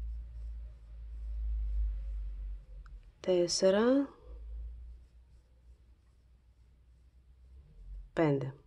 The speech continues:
Πάμε να δούμε. Εδώ χωρίζουν τα ποδαράκια μας. Ένα, δύο, τρία, τέσσερα, πέντε. Πολύ ωραίο χρωματάκι έχει κάνει το νήμα μας.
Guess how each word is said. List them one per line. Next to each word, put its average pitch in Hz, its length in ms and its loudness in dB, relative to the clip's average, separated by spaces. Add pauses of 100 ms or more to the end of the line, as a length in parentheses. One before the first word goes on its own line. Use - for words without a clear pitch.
(760)
Πάμε 143 260 -6
να 139 100 -6
δούμε. 135 260 -6 (960)
Εδώ 151 360 -2 (340)
χωρίζουν 143 600 0 (1900)
τα 151 100 -6
ποδαράκια 135 500 -4
μας. 135 300 -8 (1120)
Ένα, 175 560 8
δύο, 147 680 6
τρία, 185 480 2
τέσσερα, 170 440 0
πέντε. 151 500 0 (360)
Πολύ 151 260 -2
ωραίο 156 160 0
χρωματάκι 151 680 -4 (540)
έχει 151 160 -8
κάνει 160 240 -6
το 165 160 -6
νήμα 160 220 4
μας. 180 380 0